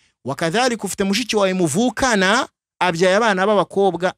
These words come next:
ntiwemere kuba wabashaka. Bariya abana ubabereye mjomba, ubabereye, eh, ubabereye nyirarume, ni ikizira ko wabashaka mu Buislamu. Izi zitwa muharramat. Aba barazira kuri wowe, niyo mwaba musigaye muri babiri mu isi, ntabwo wabashaka.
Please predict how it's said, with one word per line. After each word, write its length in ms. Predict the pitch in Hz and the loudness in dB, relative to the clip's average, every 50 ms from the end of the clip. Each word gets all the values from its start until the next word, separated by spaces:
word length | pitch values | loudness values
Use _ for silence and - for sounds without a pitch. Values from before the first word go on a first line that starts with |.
| _ - | _ -4
ntiwemere 560 | 139 156 175 180 180 185 196 208 190 165 147 | -2 0 2 2 2 2 0 0 -2 -2 -4
kuba 200 | - - 170 165 | -4 -4 -2 -2
wabashaka. 640 | 151 131 120 - - 120 113 110 104 - 123 113 104 - _ _ _ - | -2 -2 -2 -4 -6 -6 -6 -8 -8 -8 -10 -10 -10 -12 _ _ _ -4
Bariya 240 | 160 175 185 196 190 | -2 0 2 2 2
abana 200 | 190 180 165 156 | 2 0 0 0
ubabereye 360 | 170 180 170 165 156 151 147 | 0 0 0 0 0 -2 -2
mjomba, 580 | 143 143 131 160 175 180 160 143 139 139 110 - _ _ _ _ _ - | -4 -4 0 2 4 4 4 4 2 0 -2 -6 _ _ _ _ _ -4
ubabereye, 600 | 160 156 170 196 196 185 165 156 156 156 151 - - _ _ _ _ _ - | -2 0 2 4 4 4 4 2 0 -2 -2 -6 -10 _ _ _ _ _ -10
eh, 180 | - 151 139 160 | -6 -4 0 2
ubabereye 380 | 175 180 196 190 170 165 156 | 2 4 4 4 2 2 0
nyirarume, 580 | 156 160 180 190 196 170 147 131 113 101 - _ _ _ _ | 2 2 4 4 4 2 0 -2 -4 -6 -8 _ _ _ _
ni 100 | 131 143 | -4 -4
ikizira 380 | 147 - - - 160 151 175 156 | -4 -4 -6 -6 -4 -4 -4 -6
ko 120 | - - 147 | -6 -6 -8
wabashaka 520 | 120 110 107 104 - - 123 117 - 110 | -8 -6 -6 -8 -8 -8 -8 -10 -10 -8
mu 100 | 104 98 | -8 -8
Buislamu. 440 | 95 113 110 - 95 92 90 82 92 - _ _ _ _ _ _ _ _ _ _ _ _ _ _ _ _ _ - | -6 -4 -4 -4 -4 -6 -10 -14 -16 -20 _ _ _ _ _ _ _ _ _ _ _ _ _ _ _ _ _ -4
Izi 180 | 160 160 170 165 | -2 0 0 0
zitwa 280 | 151 175 156 - 170 | 0 -2 -2 -4 -4
muharramat. 1000 | 160 151 - - 180 170 156 - 151 151 147 147 175 180 165 135 - - - - - _ _ _ _ _ _ _ _ _ _ _ _ _ _ _ - | -4 -4 -2 -2 -2 -2 -2 -4 -6 -4 -2 0 0 0 0 0 -4 -8 -14 -14 -16 _ _ _ _ _ _ _ _ _ _ _ _ _ _ _ -2
Aba 240 | 165 175 180 185 175 | 0 2 2 2 2
barazira 500 | 180 175 170 160 147 - - 165 160 147 | 2 2 0 0 0 0 0 0 -2 -2
kuri 260 | - - 185 185 180 | -4 -4 -4 -2 0
wowe, 380 | 175 170 165 151 160 143 - - - | 0 0 0 0 0 -2 -4 -6 -8
niyo 200 | 156 165 170 170 | -6 -6 -4 -4
mwaba 220 | 165 160 160 156 151 | -4 -6 -6 -6 -6
musigaye 360 | 151 143 - - 135 135 127 | -6 -6 -6 -6 -6 -8 -8
muri 200 | 127 147 139 135 | -8 -8 -8 -10
babiri 380 | 123 113 113 113 117 220 214 - _ _ _ - | -10 -10 -10 -10 -10 -10 -12 -14 _ _ _ -10
mu 80 | 123 | -6
isi, 400 | 135 143 139 - - - - - _ - | -4 0 2 2 2 2 0 -4 _ -12
ntabwo 220 | 127 135 131 123 127 | -10 -10 -8 -8 -8
wabashaka. 500 | 123 120 117 - 139 131 117 - - | -8 -8 -8 -10 -10 -12 -14 -16 -20